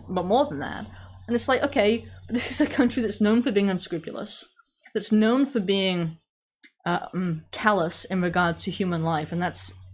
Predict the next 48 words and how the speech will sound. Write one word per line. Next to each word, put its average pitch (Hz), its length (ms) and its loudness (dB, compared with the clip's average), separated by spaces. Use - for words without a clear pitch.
being 170 320 0
really 175 300 2
generous, 165 420 -4
considering 165 440 -4
that 160 100 -6
they 160 100 -4
have 160 240 -4
their, 160 240 -2
their 180 160 0
concentration 180 760 -2
camps - 300 -6
with 160 100 -6
their 165 120 -2
mass 165 260 -2
graves, 165 400 -2
and 160 80 -4
they 160 80 -2
actually 160 380 -4
steal 175 320 -2
the - 120 -4
organs 165 360 0
of 160 100 -4
their 156 100 -2
political 165 360 -4
dissidents 160 540 -6
inside 185 320 0
of 165 80 0
those 156 160 -2
concentration 220 560 0
camps. 170 380 -2
You 208 100 2
know, 180 120 0
that's 254 260 2
not 302 100 6
even 240 200 4
conspiracy 226 500 2
theory. 170 160 0
That, 175 160 2
that's 196 140 -2
actually, 196 240 0
that, 185 160 -6
that's 175 160 -4
happening. 185 440 -2
We 190 120 4
know 208 200 6
that 226 80 2
that's 170 240 -2
happening. 180 440 -8